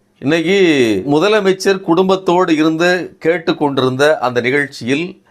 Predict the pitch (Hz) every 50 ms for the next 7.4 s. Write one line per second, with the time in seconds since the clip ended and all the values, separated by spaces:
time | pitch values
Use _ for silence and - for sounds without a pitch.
0 | _ _ _ - - - - _ _ _ _ _ - 135 170 190 190 - 208 190
1 | 196 160 160 170 202 208 208 208 202 190 185 175 160 156 160 151 139 135 139 147
2 | 143 143 139 127 127 127 143 151 170 185 185 - - - - - 220 226 220 247
3 | 233 240 - 220 208 208 - - 185 185 196 196 185 180 170 160 - 165 170 160
4 | 160 160 175 185 185 156 120 113 - - 160 175 180 165 165 151 127 127 160 170
5 | 175 - 220 214 208 190 185 190 - 156 156 156 156 160 185 180 - 165 175 180
6 | 185 190 190 - 175 165 - - 151 147 151 151 147 143 135 120 113 120 123 123
7 | 123 123 127 139 139 123 107